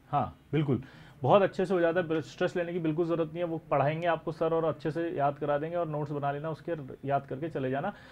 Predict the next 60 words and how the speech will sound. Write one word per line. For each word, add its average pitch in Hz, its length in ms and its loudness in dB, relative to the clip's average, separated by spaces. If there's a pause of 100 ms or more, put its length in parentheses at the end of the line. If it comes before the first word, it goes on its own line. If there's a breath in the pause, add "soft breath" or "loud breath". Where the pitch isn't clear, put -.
(160 loud breath)
तो 175 120 4
ज़्यादा 151 420 4
से 190 100 0
ज़्यादा 175 220 4
पन्द्रह 160 280 0
दिन 165 160 0
बोल 143 120 2
रहा 151 100 0
हूँ, 156 100 0
वैसे 147 180 0
बच्चे 151 260 -2
मुझे 156 180 -4
सात 139 220 2
दिन 147 140 -4
में 151 120 -4
बता 139 180 0
देते 143 200 -2
कि 151 60 -2
हो 135 120 2
गया। 110 200 0 (1300 loud breath)
इसी 156 180 6
तरह 190 160 8
से 180 100 4
आपको 185 200 6
पन्द्रह 165 280 2
दिन 180 140 -4
कंप्यूटर 170 320 2
साइंस 165 200 -2
की 185 100 0
ट्यूशन 170 220 0
लगानी 165 260 2
पड़ेगी, 165 260 2
तो 180 80 0
फ़िफ़्टीन 202 440 4
डेज 190 180 2
में 226 80 2
आप 190 340 6
कंप्लीट। 131 440 0 (280 loud breath)
तो - 60 -2
अगर 196 260 4
आपका 220 220 2
जेई 190 180 2
मेंस 190 180 -6
का 190 100 -2
सिलेबस 180 320 -4
कम 165 160 -4
हो, 151 200 -10
ख़त्म 160 280 0
हो 175 100 -2
चुका 175 200 0
है 175 60 4
तो 180 100 -2
आप 143 200 4
अपने 151 200 -4
इस 151 140 -8
कंप्यूटर 135 300 -2
साइंस 147 200 -4
की 156 100 -4
लगा 147 220 2
लो, 147 120 2